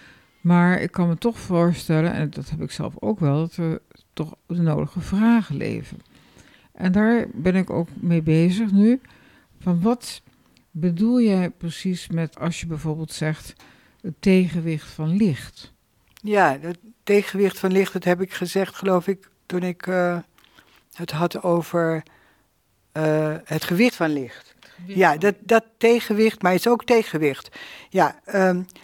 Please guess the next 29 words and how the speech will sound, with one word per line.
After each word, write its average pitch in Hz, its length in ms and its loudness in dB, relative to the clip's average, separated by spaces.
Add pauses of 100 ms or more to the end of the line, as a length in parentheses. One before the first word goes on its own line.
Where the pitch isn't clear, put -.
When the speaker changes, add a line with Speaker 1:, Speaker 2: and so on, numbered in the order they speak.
(180)
Speaker 2:
toen 202 160 2
ik 196 80 2
zei 196 220 4
over 190 180 2
de 190 60 -2
poffertjeskan. 180 840 0
Ja, 180 180 6
inderdaad. 160 560 2 (560)
Nou, 180 320 2
kijk, 165 360 0
inderdaad, 196 600 0
eigenlijk 208 500 -2
alles. 208 540 -2 (200)
Ten 214 140 -2
eerste 214 640 2
vind 196 220 -4
ik 185 60 -6
het 175 120 -10
heel 220 640 0
bijzonder 185 520 -2
dat 180 200 -6
die 175 140 -10
channeling, 170 600 -2
wat 147 160 -10
helemaal 151 220 -4
niet 156 160 -6
gepland 165 420 -2
was, 156 280 -2
maar 156 340 -6